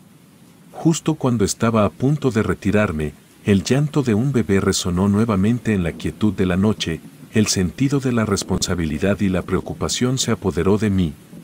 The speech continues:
y decidí seguir los lamentos del pequeño con la esperanza de encontrar y rescatar a aquel ser vulnerable. Caminé entre las lápidas,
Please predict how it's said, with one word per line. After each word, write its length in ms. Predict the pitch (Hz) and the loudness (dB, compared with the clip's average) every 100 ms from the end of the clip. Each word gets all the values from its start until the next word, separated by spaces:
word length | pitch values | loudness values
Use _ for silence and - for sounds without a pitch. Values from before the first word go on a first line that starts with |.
| - | 0
y 120 | 131 | 2
decidí 420 | 117 107 117 117 | 2 0 0 -2
seguir 460 | 156 139 117 104 110 | -4 -4 0 0 2
los 220 | 107 - | 0 0
lamentos 500 | 87 82 90 - 90 | -2 0 0 0 -4
del 120 | 87 | -2
pequeño 500 | 78 78 - 107 104 | -4 -6 0 2 2
con 220 | - 95 87 | 0 -2 -2
la 80 | |
esperanza 580 | 80 - 87 92 110 107 | -2 -2 -2 0 0 -2
de 120 | 95 | -2
encontrar 580 | 87 - 80 76 101 104 | -2 -2 -4 -2 0 0
y 80 | 101 | -2
rescatar 640 | 92 85 - - - 104 | -2 -4 -4 -8 -2 0
a 80 | 101 | 2
aquel 380 | 82 - 113 120 | -2 -2 -2 -2
ser 280 | - 117 110 | -2 -2 0
vulnerable. 680 | 110 95 95 90 78 73 - - - - - - - - - - - - | 0 0 2 2 0 -4 -16 -20 -20 -20 -20 -20 -20 -20 -20 -20 -20 -4
Caminé 440 | 107 95 85 110 | 0 0 2 0
entre 300 | 147 143 117 | 0 0 0
las 240 | 104 90 - | 0 0 0
lápidas, 560 | 98 - 78 80 - | 0 0 -4 -4 -6